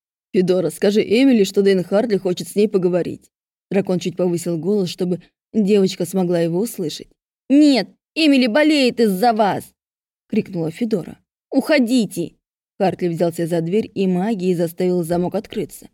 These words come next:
Федора отскочила назад, взглянула на него с испугом, а потом бросилась к лестнице и раскинула руки в стороны. "Не пущу!" Хартли видел, что у девочки страшно.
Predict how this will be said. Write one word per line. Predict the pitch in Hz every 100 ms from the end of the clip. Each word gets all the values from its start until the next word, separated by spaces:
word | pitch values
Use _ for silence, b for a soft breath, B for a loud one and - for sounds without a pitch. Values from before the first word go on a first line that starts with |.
| _ _ _ _ _ 339
Федора | 302 320 254
отскочила | - 220 233 220
назад, | 196 190 180 226 -
взглянула | 196 180 190 202 226
на | 190
него | 180 175 170
с |
испугом, | 170 165 247 277 202 165 B _ _
а | 220
потом | 220 233 233 -
бросилась | 208 214 175 185 170
к | -
лестнице | 247 - 208 -
и | - 208
раскинула | 185 180 208 220 190
руки | 170 165
в | 165
стороны. | - 156 - - - _ _ _ -
"Не | 311 330
пущу!" | 330 381 - 277 226 190 _ _ _ _
Хартли | 208 202 185
видел, | 190 214 208
что | 175 185
у |
девочки | 180 170 160 -
страшно. | 175 - - - -